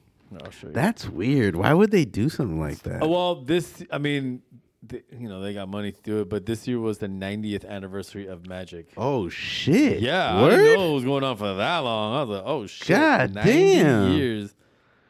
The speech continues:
Speaker 1: But it was a little, little stage I got over here.
Speaker 2: Ninety fucking years?
Speaker 1: Yeah, right?
Speaker 2: That's fucking wild. What?
Speaker 1: Yeah.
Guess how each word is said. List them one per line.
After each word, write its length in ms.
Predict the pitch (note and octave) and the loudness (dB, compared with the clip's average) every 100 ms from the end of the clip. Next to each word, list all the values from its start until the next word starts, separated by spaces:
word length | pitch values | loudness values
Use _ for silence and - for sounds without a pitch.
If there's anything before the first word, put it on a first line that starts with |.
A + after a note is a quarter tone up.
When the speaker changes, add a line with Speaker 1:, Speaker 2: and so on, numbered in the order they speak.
| _ _ _ _ - | _ _ _ _ -6
Speaker 1:
But 60 | A2 | -2
it 80 | |
was 120 | A2+ A#2 | -2 -2
a 40 | |
little, 500 | A#2+ B2+ B2 A#2+ A2 - _ | -2 0 0 -2 -6 -16 _
little 180 | G#2 G#2 | -16 -16
stage 460 | - E2+ E2 F#2+ - | -16 -16 -14 -16 -18
I 60 | - | -18
got 100 | G#1 | -18
over 260 | B1+ B1 - | -20 -20 -20
here. 140 | - | -6
Speaker 2:
Ninety 800 | G2+ G2+ A2+ C3 F#3 G3+ F#3+ D3+ | 0 4 4 6 6 6 4 2
fucking 720 | - - D#3+ F#3 - D3+ A2+ | -2 -2 2 2 4 4 4
years? 720 | G2+ A2+ C3 G3+ C#4+ F4 D#4+ A2 | 2 4 4 6 8 6 4 -4
Speaker 1:
Yeah, 600 | G2+ A2 A#2 A2+ G#2+ G#2 - - | -8 -6 -2 -2 -2 -6 -12 -14
right? 260 | F#2+ A2+ C3+ | -10 -2 4
Speaker 2:
That's 300 | F3+ A3 - | 4 4 0
fucking 680 | - G#3+ F#3+ - C3 A2+ | -4 2 2 4 4 4
wild. 920 | G2 G#2 D3+ C4+ C#4+ G3 G2+ F2 E2 - _ _ _ _ _ _ _ _ _ _ _ _ _ - | 4 2 0 -2 0 0 0 -4 -8 -14 _ _ _ _ _ _ _ _ _ _ _ _ _ -16
What? 760 | - - E4 G4+ G4 - - - _ _ _ _ _ - | -10 -10 -6 -6 -6 -10 -12 -14 _ _ _ _ _ -20
Speaker 1:
Yeah. 180 | F2 | -20